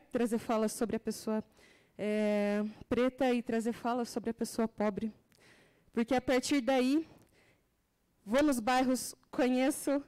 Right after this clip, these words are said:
as realidades e trago pra dentro da Câmara dos Vereadores esse ressignificado das coisas. A gente consegue trabalhar em um olhar justo, igualitário e promover uma sociedade melhor.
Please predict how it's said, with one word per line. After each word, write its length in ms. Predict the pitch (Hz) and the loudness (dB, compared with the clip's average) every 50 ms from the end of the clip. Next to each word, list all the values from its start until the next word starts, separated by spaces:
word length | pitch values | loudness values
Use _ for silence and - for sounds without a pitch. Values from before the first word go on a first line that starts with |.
| _ - - | _ -8 -4
as 200 | - 240 247 - | -2 -2 -2 -2
realidades 880 | - 311 247 240 226 240 208 196 226 226 233 233 202 240 247 - - - _ _ - | 0 0 0 2 0 0 0 0 2 2 2 2 0 0 -2 -2 -4 -12 _ _ -10
e 80 | 247 | -8
trago 400 | - - 269 240 247 262 254 294 | -4 -2 -2 0 0 0 0 -2
pra 140 | - 277 262 | -2 -2 -2
dentro 300 | 220 254 262 269 - 269 | 0 0 0 -2 -2 -4
da 120 | 220 233 | -4 -6
Câmara 340 | 247 - 269 254 254 240 240 | -4 -2 -2 0 0 0 -2
dos 200 | 208 214 220 196 | -4 -6 -6 -4
Vereadores 580 | 208 240 233 233 233 226 196 233 233 220 240 202 | -2 0 0 0 0 0 0 0 0 0 -2 -2
esse 240 | 233 226 - - 247 | -4 -4 -6 -8 -6
ressignificado 1040 | 208 247 254 262 - - - 254 202 254 254 247 - 262 - - 247 240 254 240 | -2 -2 -2 -2 -2 -4 -6 -4 -2 -2 -2 -2 -4 -6 -8 -4 -4 -4 -4 -4
das 240 | 240 214 262 254 - | -4 -4 -4 -4 -6
coisas. 640 | - - - 214 214 226 220 214 254 254 - - - - - - - _ - | -10 -10 -8 -6 -6 -4 -4 -4 -6 -6 -8 -14 -20 -20 -20 -20 -18 _ -10
A 60 | 196 | -8
gente 260 | 196 208 214 208 - | -8 -8 -8 -10 -12
consegue 360 | - 226 220 - 226 214 190 220 | -12 -14 -12 -10 -10 -10 -10 -10
trabalhar 640 | - 226 214 190 190 202 202 196 190 190 226 262 _ - - _ _ _ _ _ _ - | -8 -8 -6 -6 -4 -6 -4 -4 -4 -6 -6 -8 _ -16 -20 _ _ _ _ _ _ -8
em 140 | 208 220 | -6 -4
um 100 | 220 226 | -2 -2
olhar 300 | 226 220 226 220 220 220 240 | -2 0 0 0 2 2 0
justo, 720 | 226 190 208 226 247 262 - - - - - 185 180 170 - _ _ _ _ _ _ - | 0 0 0 0 0 0 -2 -6 -10 -8 -6 -6 -6 -6 -10 _ _ _ _ _ _ -10
igualitário 920 | - 196 185 220 208 208 196 214 - - - 190 185 190 196 240 240 254 247 - _ _ _ - | -8 -4 0 0 0 0 -2 -4 -8 -8 -8 -6 -6 -4 -2 -2 -2 -2 -4 -8 _ _ _ -12
e 80 | 208 | -10
promover 520 | - - 233 233 240 240 240 226 190 208 220 | -6 -2 -2 0 0 0 -2 -2 -4 -4 -4
uma 180 | 226 233 233 | -4 -4 -6
sociedade 800 | 220 - 254 247 - - 269 262 214 214 196 208 214 202 208 - _ _ - _ _ _ _ _ | -6 -6 -6 -6 -6 -6 -6 -6 -4 -4 -4 -4 -4 -6 -8 -12 _ _ -20 _ _ _ _ _
melhor. 360 | - 226 233 226 214 190 180 | -6 -4 -2 -2 -2 -4 -4